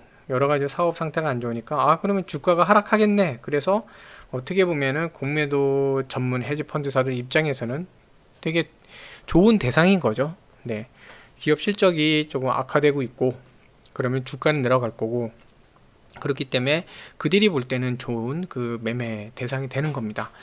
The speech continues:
자, 지금 제가 이제 채널에서 주로 이제 성장 가치주들 중심으로 하는데,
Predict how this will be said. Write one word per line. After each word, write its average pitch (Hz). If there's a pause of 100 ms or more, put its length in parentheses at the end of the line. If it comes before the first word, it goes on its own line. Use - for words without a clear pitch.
(360)
자, 156
지금 190 (120)
제가 151
이제 135
채널에서 202
주로 131
이제 127
성장 214
가치주들 139
중심으로 131
하는데, 156